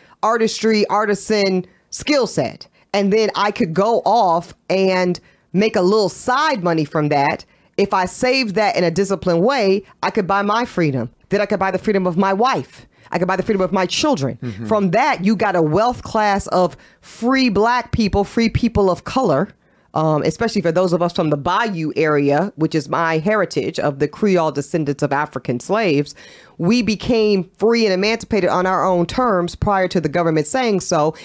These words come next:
Speaker 1: And then what did we do? We opened schools. We opened Fisk.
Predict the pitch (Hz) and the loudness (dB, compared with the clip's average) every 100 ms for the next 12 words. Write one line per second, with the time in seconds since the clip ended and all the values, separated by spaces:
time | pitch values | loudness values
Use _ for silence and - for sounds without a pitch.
0 | - - 202 240 220 185 165 160 147 185 | -8 0 2 2 2 2 2 0 0 2
1 | 185 180 208 - 262 214 - - - _ | 2 2 -2 0 0 0 -2 -8 -18 _
2 | _ _ - - - 208 - 196 208 202 | _ _ -20 -16 -2 -2 0 0 0 0
3 | 294 240 - - - | 0 -2 -2 -14 -16